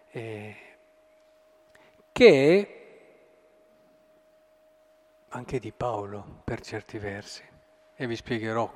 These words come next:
nei testi da cui si, eh, deduce questo. Quindi <laughs> i, le pilastri della Chiesa hanno corso questo rischio, non illudiamoci di saltarlo noi.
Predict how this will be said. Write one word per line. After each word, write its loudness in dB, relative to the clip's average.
nei -6
testi -2
da -2
cui -6
si, -8
eh, -10
deduce -4
questo. -6
Quindi -2
<laughs> 0
i, 2
le 6
pilastri -2
della 2
Chiesa 4
hanno -2
corso 2
questo 0
rischio, -2
non 2
illudiamoci 2
di -4
saltarlo -4
noi. -4